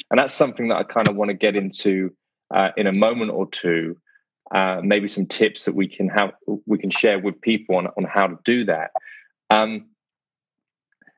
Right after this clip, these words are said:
what, what do you think is the most ambitious project that you've worked on,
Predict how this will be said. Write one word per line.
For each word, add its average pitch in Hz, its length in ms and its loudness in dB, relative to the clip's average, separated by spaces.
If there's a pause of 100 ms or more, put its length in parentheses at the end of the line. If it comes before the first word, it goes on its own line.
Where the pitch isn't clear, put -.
(280)
what, 151 340 2
what 190 180 2
do - 80 -2
you 202 80 0
think 165 260 0
is 143 120 0
the 139 60 0
most 127 220 0
ambitious 123 520 -2
project 120 580 0
that 104 100 -2
you've 107 220 0
worked 117 420 2
on, 90 300 -2